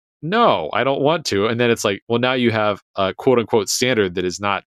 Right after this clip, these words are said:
seeing standard use." That's not great. So there's a strong incentive to go with whatever is popular. The problem is that it would be a much simpler world if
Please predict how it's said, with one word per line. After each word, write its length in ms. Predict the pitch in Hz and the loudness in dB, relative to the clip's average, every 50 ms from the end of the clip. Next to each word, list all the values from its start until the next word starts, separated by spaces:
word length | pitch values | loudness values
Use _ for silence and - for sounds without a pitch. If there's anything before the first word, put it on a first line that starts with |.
| _ - | _ -6
seeing 320 | - - - 117 107 90 | -4 -2 0 0 0 -2
standard 440 | 85 - - 113 104 95 92 82 80 | -4 -4 -2 -2 -2 -2 -4 -4 -4
use." 300 | 113 101 - - - - - _ _ _ _ _ | -4 -6 -4 -6 -10 -12 -14 _ _ _ _ _
That's 140 | 110 117 - | -6 -4 -2
not 140 | 95 80 - | -4 -4 -2
great. 260 | - 80 80 92 - _ _ _ _ _ _ _ - | -4 -4 -2 -4 -6 _ _ _ _ _ _ _ -2
So 80 | - 151 | 0 0
there's 100 | 151 143 | 0 2
a 40 | |
strong 240 | - - 160 165 165 | 2 2 2 2 2
incentive 280 | 131 - - 131 120 101 | 0 0 0 0 0 -2
to 60 | 104 | 0
go 120 | 98 117 | 2 2
with 120 | 113 104 - | 2 4 2
whatever 260 | 113 104 98 95 95 | 2 2 2 0 0
is 100 | 92 87 | -2 -2
popular. 360 | - 175 196 - - 104 98 | 0 0 0 0 0 -2 -2
The 80 | 92 98 | -2 -2
problem 360 | - - 147 156 139 113 104 | -2 0 0 0 -2 -2 -2
is 200 | 98 95 87 - | -2 -2 -2 -2
that 220 | 98 95 92 92 - _ _ _ _ _ _ | -2 -2 -2 -2 -6 _ _ _ _ _ _
it 120 | - 156 160 | 0 2 2
would 180 | 160 156 131 | 2 2 2
be 180 | 143 151 147 139 | 2 2 4 4
a 160 | 127 113 107 | 4 4 2
much 240 | 104 - - - - | 0 -2 0 0 0
simpler 360 | - 165 147 123 123 113 104 | 0 -2 0 2 2 4 4
world 420 | 98 104 110 104 95 87 87 - - | 4 4 4 4 2 0 -2 -4 -4
if 280 | 98 98 - - - | -4 -4 -4 -8 -14